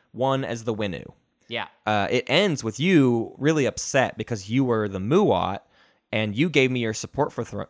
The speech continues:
Speaker 1: the throne in, like, the last round or, like, the second to last round or something
Speaker 2: Mm-hmm.
Speaker 1: like that. And the way you described it was, uh, you knew you had to offer me, the only way you stood a chance was to give me your support for the throne 'cause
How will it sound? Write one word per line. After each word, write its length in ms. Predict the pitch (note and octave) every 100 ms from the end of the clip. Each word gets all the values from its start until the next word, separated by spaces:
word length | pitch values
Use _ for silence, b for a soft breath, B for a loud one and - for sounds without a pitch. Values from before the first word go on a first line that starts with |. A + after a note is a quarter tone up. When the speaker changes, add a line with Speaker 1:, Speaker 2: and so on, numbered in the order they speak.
| -
Speaker 1:
the 200 | A2 G2+
throne 300 | A2 G2 G2+
in, 160 | A#2+
like, 180 | A2 G2+
the 100 | G#2
last 340 | F#2+ G2 F#2 G2
round 360 | F2+ E2 D#2
or, 60 | E2+
like, 160 | E2
the 60 | -
second 300 | - G#2 F#2+
to 60 | F2
last 280 | E2 F2 G#2+
round 200 | F2+ D#2+
or 40 |
something 240 | - G2 C3+
Speaker 2:
Mm-hmm. 200 | A#2 A2+
Speaker 1:
like 80 | G#2
that. 140 | - b b b -
And 120 | A#2+
the 60 |
way 140 | B2+ D3
you 180 | B2+ F#3+
described 560 | F#3+ - G#2 F#2 F#2+
it 140 | F#2+ F#2
was, 640 | G2+ F#2 F#2 F#2 - - _ _ _ _ G#2+
uh, 360 | G#2+ F#2 F2+ -
you 160 | A2+ A#2+
knew 240 | A#2 C3+
you 200 | C#3+ C#3
had 320 | A2+ B2 C#3+
to 100 | D3 A#2+ _ _ _ _
offer 340 | G#2+ A#2+ - C3+
me, 400 | B2+ C3+ C3 - _
the 140 | C3
only 180 | C3+ G3
way 140 | F3+ F3+
you 260 | C3 E3+
stood 260 | D#3 - A2
a 60 | F#2+
chance 580 | G#2+ F#2 F#2 - - - _ _ _
was 160 | A2+ -
to 80 | A2+
give 380 | - B2+ C#3+
me 240 | C3 C#3 C3
your 140 | A2+
support 320 | - B2 A#2
for 80 | A2
the 80 | G#2+
throne 180 | G#2 G2+
'cause 240 | G#2+ G2+